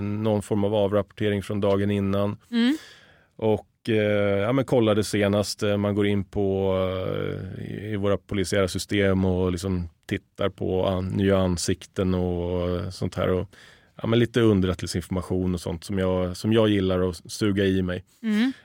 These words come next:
Speaker 1: Eh, och sen så sätter man sig ner och pratar om, eh, hur gick, eh, dagarna eller,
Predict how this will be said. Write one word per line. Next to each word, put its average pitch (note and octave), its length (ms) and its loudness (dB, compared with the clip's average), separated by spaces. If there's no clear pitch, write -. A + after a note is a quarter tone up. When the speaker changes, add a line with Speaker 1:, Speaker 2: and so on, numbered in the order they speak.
Speaker 1:
Eh, A2+ 560 4
och G#2+ 80 -2
sen D#3+ 500 -2
så - 180 -8
sätter - 260 -6
man D3+ 140 0
sig C#3+ 100 -6
ner C3+ 120 0
och C3 120 -2
pratar C3 380 0
om, B2 340 2
eh, B2 60 0
hur A#2 320 0
gick, - 380 -4
eh, G#2 500 0
dagarna G#2+ 560 2
eller, G#2 320 2